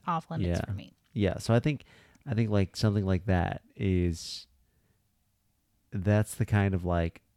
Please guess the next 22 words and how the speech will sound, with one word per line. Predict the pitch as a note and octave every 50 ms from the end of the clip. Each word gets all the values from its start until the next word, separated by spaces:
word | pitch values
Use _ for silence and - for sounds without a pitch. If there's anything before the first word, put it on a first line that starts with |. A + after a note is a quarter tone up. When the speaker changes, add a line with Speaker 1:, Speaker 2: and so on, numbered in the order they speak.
| _ _ _ _ _ - -
Speaker 2:
slapstick | - - - - F#2+ F#2 F2 F2 - - - - F#2 F2 E2+ -
humor | - - G2 F2+ F2 E2+ E2 E2 E2 D#2+ D#2+
that, | D#2+ - F2 F2+ F2+ F#2 F#2+ - - _ _ _ _ _ _ -
that | G2 F2 F2
you | F#2 F#2 F2+
have | E2 E2 E2 E2 E2 D#2+
as | E2 D#2+
an | E2 F2 - - - _ _ _ _
adolescent | - - F#2 E2+ E2 D#2+ E2 F2 F2+ - - E2+ E2+ - - _ _ _ _ _ _ _ _ _ _ _ _ _ _ - - - - _
person. | - - F#2+ F#2+ F#2 - - - - - G#2 - _ _ _ _ _ _ _ _ _ _ _ _ -
But | F2+ F2 F#2 F2+ F2 E2+
it, | F2 F2 E2+ E2+ E2+ - - _ _ _ _ _ - _ _ _ _ _ _ _ _ _ _ _ _ _ _ _ _ _ _ _ _ _ _ _ _ _ _ _ _ _ _ _ -
but | G#2 E2+ G2+ F#2+
you, | F2+ F2+ F#2
like, | E2+ F2+ F2 F2 - _ _ _ _ _ _
try | - - G#2+ G2
and | F#2 E2+
push | - - G#2+ G#2 F#2+ -
that | - F#2 F2 D#2+ - -
further | - - - G#2+ G2+ F#2+ F2 F#2 F2+
and | F2 E2
further, | - - F2+ F2+ F2 E2 - - - - - G2 G2